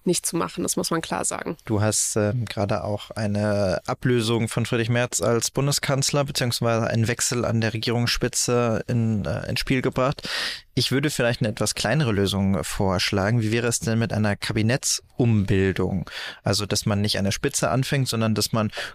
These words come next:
Speaker 2: guckt, wo man punktuell Leute ersetzen kann. Äh, natürlich irgendwie Friedrich Merz zunächst auf Unionsseite, aber vielleicht,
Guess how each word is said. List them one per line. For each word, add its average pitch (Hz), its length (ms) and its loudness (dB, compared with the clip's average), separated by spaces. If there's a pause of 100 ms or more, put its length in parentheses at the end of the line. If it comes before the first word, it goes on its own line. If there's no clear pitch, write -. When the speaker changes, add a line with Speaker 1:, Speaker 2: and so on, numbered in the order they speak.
Speaker 2:
guckt, - 340 0
wo 123 120 2
man 120 200 2
punktuell 120 560 2
Leute 113 300 2
ersetzen 113 500 0
kann. 113 460 2
Äh, 107 260 2
natürlich 104 460 -2
irgendwie 107 140 0
Friedrich 107 320 -2
Merz 104 380 0
zunächst - 460 0
auf 90 160 -2
Unionsseite, 113 720 0
aber 101 160 0
vielleicht, - 420 -2